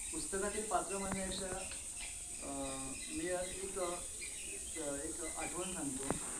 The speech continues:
की, अं, कोल्हापूर येथील डॉक्टर सुनील कुमार लवटेंचं खाली जमीन वर आकाश पुस्तक आहे,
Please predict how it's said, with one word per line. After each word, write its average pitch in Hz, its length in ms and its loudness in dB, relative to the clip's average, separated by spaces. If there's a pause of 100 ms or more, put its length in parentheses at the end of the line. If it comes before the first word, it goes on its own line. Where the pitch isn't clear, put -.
(320)
की, 349 300 6
अं, 143 300 2 (420)
कोल्हापूर 185 420 4
येथील 185 220 4
डॉक्टर 165 260 0
सुनील 160 320 2
कुमार 170 280 2
लवटेंचं 165 640 0 (160)
खाली 147 200 4
जमीन 180 280 2
वर 170 260 2
आकाश 160 200 0
पुस्तक 151 300 -2
आहे, 151 120 0